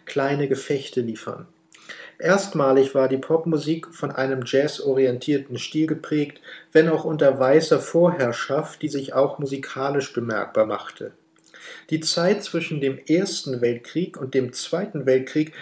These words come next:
war die Zeit, in der Popmusik entstand. Blues, Hot Jazz, Boogie Woogie.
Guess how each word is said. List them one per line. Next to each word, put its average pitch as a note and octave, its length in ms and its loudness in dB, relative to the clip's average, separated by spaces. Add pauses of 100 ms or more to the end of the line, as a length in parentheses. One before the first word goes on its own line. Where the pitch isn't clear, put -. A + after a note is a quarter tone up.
(180)
war D#3 100 2
die E3+ 180 -2
Zeit, D3+ 500 0
in D3 100 -4
der C#3+ 120 2
Popmusik C3+ 640 -4
entstand. G#2+ 760 -8 (600)
Blues, E3 640 0
Hot D3+ 240 -2
Jazz, C#3 580 2 (140)
Boogie D3 340 2
Woogie. A#2+ 360 -4